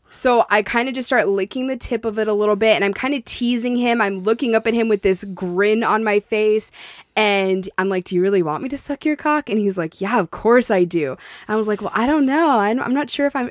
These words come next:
if I want to." And he's like, "You don't wanna suck it?" I was like, "I don't know."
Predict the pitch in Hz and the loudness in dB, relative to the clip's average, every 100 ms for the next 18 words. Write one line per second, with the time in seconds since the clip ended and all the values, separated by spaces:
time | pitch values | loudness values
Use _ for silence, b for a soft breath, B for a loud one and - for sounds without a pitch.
0 | - 233 240 220 220 226 294 - 190 170 | -4 0 2 2 2 2 -2 -2 0 0
1 | 185 196 202 190 208 269 247 208 269 - | 0 0 0 0 2 2 2 0 0 0
2 | 190 208 - 330 285 277 294 - 349 494 | 0 2 2 2 0 -4 -6 -2 -2 0
3 | 480 427 440 523 320 185 | 0 0 0 0 -2 -2